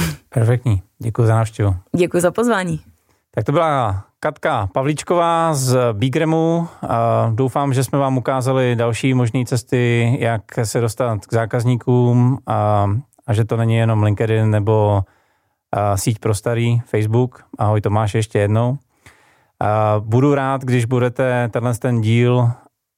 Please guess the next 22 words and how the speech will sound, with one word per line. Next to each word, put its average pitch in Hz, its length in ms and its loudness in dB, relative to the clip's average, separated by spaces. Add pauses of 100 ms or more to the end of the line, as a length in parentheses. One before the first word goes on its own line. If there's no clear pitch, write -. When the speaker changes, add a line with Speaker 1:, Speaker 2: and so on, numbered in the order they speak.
(120)
Speaker 2:
a, 113 200 -2
šířit 120 480 0
mezi 113 600 2
svoje 113 540 0
známí 117 460 0
a 101 280 -2
kamarády, 131 760 0
když 110 240 0
budete 107 840 0 (180)
lajkovat, 131 640 -2 (340)
i 123 140 0
protože 110 400 -2
jinak 110 240 0
se 117 100 -2
o 110 80 0
nás 110 320 0
svět - 460 -2
ani 117 220 -2
LinkedInu, 113 540 2
ani 107 220 2
Instagramu 113 460 0
nedozví. 113 480 0